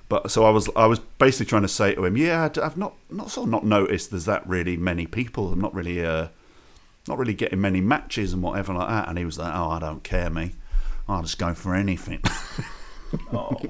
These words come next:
Speaker 1: And it
Speaker 2: God,
Speaker 1: was
Speaker 2: I'm gonna look at
Speaker 1: basically,
Speaker 2: a picture of him again.
Speaker 1: they basically
Speaker 2: And then
Speaker 1: got this,
Speaker 2: straight
Speaker 1: like,
Speaker 2: away, straight away, you just got, you just got an image of him fucking.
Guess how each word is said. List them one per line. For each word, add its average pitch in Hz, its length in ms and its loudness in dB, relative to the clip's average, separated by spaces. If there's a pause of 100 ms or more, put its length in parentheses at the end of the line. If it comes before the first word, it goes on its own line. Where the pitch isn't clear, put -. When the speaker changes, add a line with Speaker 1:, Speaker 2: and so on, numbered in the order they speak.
(360)
Speaker 1:
And 139 80 -2
it 123 60 0
Speaker 2:
God, 117 120 -2
Speaker 1:
was 135 100 0
Speaker 2:
I'm - 60 -8
gonna 131 120 4
look 127 40 4
at - 60 -6
Speaker 1:
basically, 104 300 -2
Speaker 2:
a - 20 -2
picture 98 280 -8
of 82 120 -8
him 82 100 -10
again. 82 220 -8
Speaker 1:
they - 80 2
basically 190 400 6
Speaker 2:
And 151 80 6
then - 0 -
Speaker 1:
got 113 120 6
this, 117 140 8
Speaker 2:
straight 175 140 10
Speaker 1:
like, 104 160 8
Speaker 2:
away, 104 520 8
straight 143 440 4
away, 123 260 4
you 117 60 2
just 110 160 -2
got, 117 240 -6
you 123 80 0
just 120 220 -4
got 110 100 -2
an 117 80 0
image 113 220 0
of 95 80 -6
him 95 160 -4
fucking. - 580 -6